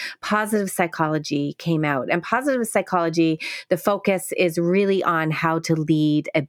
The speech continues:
better life. And I thought today it would be helpful then to distinguish,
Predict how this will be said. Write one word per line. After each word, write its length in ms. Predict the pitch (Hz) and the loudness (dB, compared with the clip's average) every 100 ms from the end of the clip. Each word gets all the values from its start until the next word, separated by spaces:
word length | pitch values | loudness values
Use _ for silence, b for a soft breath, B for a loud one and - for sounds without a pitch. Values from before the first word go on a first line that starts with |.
| - | -2
better 300 | 160 156 147 | -2 0 0
life. 560 | 135 - 85 - - - B B B _ - | -2 -4 -6 -10 -16 -14 B B B _ -2
And 460 | 170 156 151 156 147 - | 0 2 2 0 -2 -2
I 160 | 190 190 | -2 0
thought 300 | 190 165 - | 0 0 -2
today 400 | - 156 147 180 | -2 0 2 2
it 20 | |
would 120 | 175 | 2
be 120 | 170 | 2
helpful 500 | 156 160 - - 170 | 2 0 -2 0 0
then 240 | 170 160 156 | 2 2 0
to 120 | 160 | -2
distinguish, 840 | 156 151 285 320 277 208 196 - | -4 -2 0 2 2 0 -2 -6